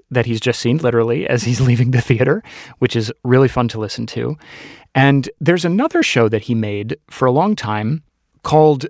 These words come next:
Time Well Spent. And that was a kind of exercise in personal journalism where Ronald would tell stories from his own life and then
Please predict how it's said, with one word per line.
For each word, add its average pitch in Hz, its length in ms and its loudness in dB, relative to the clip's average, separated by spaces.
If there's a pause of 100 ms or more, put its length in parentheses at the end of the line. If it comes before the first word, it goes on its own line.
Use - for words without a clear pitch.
(120)
Time 214 380 -2
Well 139 280 2
Spent. - 580 -10 (840)
And 120 640 0 (440)
that 185 200 2
was 165 440 0 (120)
a 143 60 -4
kind 156 300 0
of 120 180 -2
exercise 170 600 -2
in 127 100 0
personal 185 440 -2
journalism 113 680 0
where 113 260 2
Ronald 135 340 0
would 123 180 -4
tell 120 420 0 (320)
stories 196 380 0
from 151 160 -2
his 127 160 0
own 127 160 2
life 113 340 -2
and 123 140 -4
then 107 280 -4